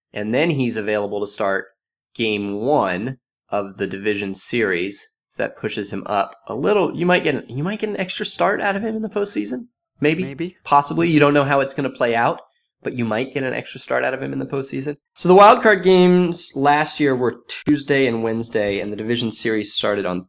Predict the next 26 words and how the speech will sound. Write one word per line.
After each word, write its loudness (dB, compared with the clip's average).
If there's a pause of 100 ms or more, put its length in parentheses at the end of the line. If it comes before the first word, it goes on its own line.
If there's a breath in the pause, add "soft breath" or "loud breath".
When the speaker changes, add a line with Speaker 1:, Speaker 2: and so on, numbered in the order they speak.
Speaker 1:
Thursday, 4 (360 soft breath)
Friday. 2
So 2
if 2
you 0
start 4
him 2
on 2
Sunday, 0 (200)
if -2
this 0
is -4
the -4
N 4
L, 2
the -6
N 2
L's 4
division -2
series -2
didn't -2
start -2
until -4 (180)
Friday. -6 (220)
And 0
so 2